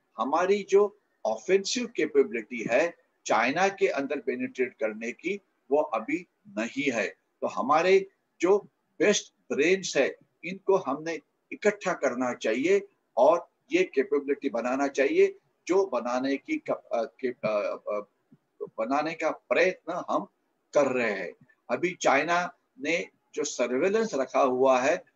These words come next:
वो इतना बहुत बड़ा artificial intelligence का इस्तेमाल करते हुए surveillance का इस्तेमाल किया है। सभी जो Uyghur Muslims हैं, उनका face recognition, उनका data center किया हुआ है,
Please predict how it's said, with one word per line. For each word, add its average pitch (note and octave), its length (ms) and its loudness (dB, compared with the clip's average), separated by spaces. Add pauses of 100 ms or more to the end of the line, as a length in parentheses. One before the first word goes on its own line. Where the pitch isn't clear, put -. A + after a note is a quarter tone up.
(200)
वो F#3 340 0
इतना F#3+ 500 -4 (380)
बहुत G#3 360 2 (120)
बड़ा D#3 360 0 (280)
artificial D#3 720 -2 (100)
intelligence C#3 500 -4
का D#3 260 -2
इस्तेमाल C#3+ 480 -4
करते C3+ 420 -4
हुए D3+ 360 2 (220)
surveillance C#3 600 -2
का F3 80 2
इस्तेमाल D3 480 -2
किया D3 300 0
है। C#3+ 200 -2 (240)
सभी D#3 320 0
जो F#3 140 2
Uyghur C#3+ 440 2
Muslims C#3+ 580 -4
हैं, C#3+ 180 2 (280)
उनका C#3 280 0
face D3 400 -4
recognition, C#3 680 0 (320)
उनका C3+ 260 -2
data C#3 360 2
center C3+ 340 -4
किया C#3 260 0
हुआ C#3 340 4
है, C#3 220 0